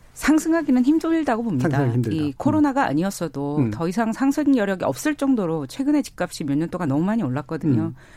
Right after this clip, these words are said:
Speaker 1: 그러니까 뭐, 강남의 삼십 평대 아파트가, 재건축 아파트가 십억이었던 게 이천십육 년인데 불과.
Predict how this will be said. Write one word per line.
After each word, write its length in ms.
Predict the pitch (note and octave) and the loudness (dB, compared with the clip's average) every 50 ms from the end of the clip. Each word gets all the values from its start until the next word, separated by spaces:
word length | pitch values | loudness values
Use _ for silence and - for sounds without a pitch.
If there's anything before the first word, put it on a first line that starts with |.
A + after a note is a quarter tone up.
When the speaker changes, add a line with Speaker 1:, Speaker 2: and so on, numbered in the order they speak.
| - - | -16 -10
Speaker 1:
그러니까 400 | - E3 - F#3 F3+ F3 E3 D#3 - - - - - | -8 -4 -2 0 0 0 -2 -4 -8 -18 -20 -14 -6
뭐, 140 | - D#3 D#3 | -4 -4 -2
강남의 440 | - - F#3+ F#3+ G#3 A3 G#3+ G#3 G3 | 0 0 0 2 2 2 2 2 0
삼십 260 | G3 C4 D4 - - | 2 0 0 0 2
평대 200 | D4 C4+ - B3 | 0 0 2 0
아파트가, 920 | D#3+ C3 - - G#3 - - - - F3 D#3 C#3+ - - C3 D3+ G3+ A#3 A#3 | -2 -2 -2 -4 -6 -6 -6 -10 -6 -6 -6 -6 -4 -4 -4 -4 -4 -6 -8
재건축 340 | - - E3 E3+ E3 - - | -6 -4 -4 -4 -4 -4 -6
아파트가 600 | D3 C3 - F3 D#3+ - - D#3+ E3+ E3+ E3 - - - - - - - - | -6 -4 -4 -4 -4 -4 -4 0 0 0 0 -2 -6 -20 -20 -20 -20 -18 -10
십억이었던 800 | - - - D#4+ F#4+ F4+ D#4+ C#4 C#4 B3 A#3+ - A3+ A3 A3 | -6 -4 -2 0 0 0 2 2 0 0 0 0 0 0 2
게 60 | G#3 | 2
이천십육 460 | - - - G3 - - D#4 E4+ F4 E4+ | 0 0 0 -2 0 2 2 2 4 4
년인데 300 | D#4 A#3+ E3+ D#3 C#3+ C#3 | 4 4 2 0 -2 -4
불과. 480 | C3+ - C#3+ C3 - A#2+ C3 C#3 C3 | -4 -6 -8 -6 -4 -6 -6 -8 -10